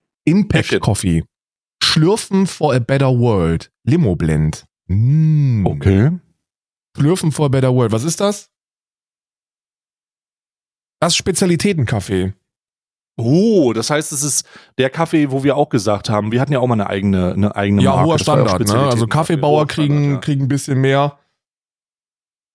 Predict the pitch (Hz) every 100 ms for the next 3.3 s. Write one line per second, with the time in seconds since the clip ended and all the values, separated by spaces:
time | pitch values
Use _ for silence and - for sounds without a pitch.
0 | _ _ _ 165 156 156 156 127 131 143
1 | 135 131 131 135 135 139 127 - _ _
2 | _ _ _ _ _ - 139 135 - 156
3 | 151 147 143